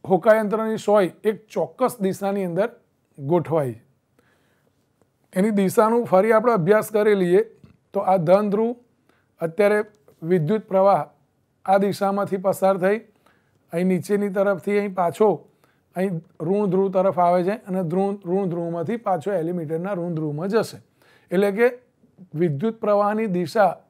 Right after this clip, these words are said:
અત્યારે આ દિશામાં છે, ત્યારે ચુંબકીય ક્ષેત્રની દિશા આમ છે, એ આ દિશામાં ફરે છે, ઘડિયાળની વિરુદ્ધ દિશામાં.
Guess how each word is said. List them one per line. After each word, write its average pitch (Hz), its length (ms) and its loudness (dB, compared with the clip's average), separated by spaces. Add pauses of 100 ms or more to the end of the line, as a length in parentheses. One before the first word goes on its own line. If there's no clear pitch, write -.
(280)
અત્યારે 190 340 -4
આ 180 260 -4
દિશામાં 131 480 -8
છે, - 120 -20 (1700)
ત્યારે 175 240 0
ચુંબકીય 220 800 -2 (1600)
ક્ષેત્રની 202 540 0
દિશા 175 440 0 (140)
આમ 147 260 -6
છે, - 140 -18 (1600)
એ 185 80 -18
આ 185 140 0
દિશામાં 175 440 -2
ફરે 156 260 -4
છે, 208 180 -4 (440)
ઘડિયાળની 165 560 0 (260)
વિરુદ્ધ 165 320 0
દિશામાં. 131 520 -8